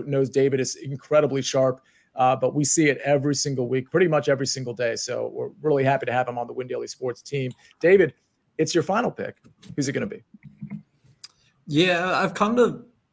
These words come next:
Speaker 2: ummed and ahed about which direction I wanna go with this, because at the seven K price, I've got guys like Ewan Ferguson,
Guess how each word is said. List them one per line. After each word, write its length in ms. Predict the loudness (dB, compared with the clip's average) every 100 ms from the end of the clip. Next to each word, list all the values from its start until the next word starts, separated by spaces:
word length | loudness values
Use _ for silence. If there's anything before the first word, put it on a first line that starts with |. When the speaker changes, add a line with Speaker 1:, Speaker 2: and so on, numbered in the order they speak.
| -4
Speaker 2:
ummed 300 | -2 0 -2
and 160 | -2
ahed 300 | 0 0 0
about 280 | -2 -4 -4
which 260 | -6 -6 -6
direction 420 | -6 -2 -2 -2
I 20 |
wanna 200 | -6 -8
go 200 | -6 -6
with 160 | -6 -6
this, 220 | -6 -6
because 680 | -8 -6 -2 -2 2 2 0 _ _ _ _ _ _ _ -4
at 160 | -2
the 80 | 0
seven 320 | 0 0 -4
K 220 | -6 -6 -6
price, 420 | -4 -2 -2 -4
I've 140 | -6
got 240 | -8 -8 -12 -8
guys 320 | -2 -2 -2
like 180 | -4 -6 -14 _
Ewan 320 | -8 -6 -6
Ferguson, 720 | -6 -8 -8 -8 -8 -10 -16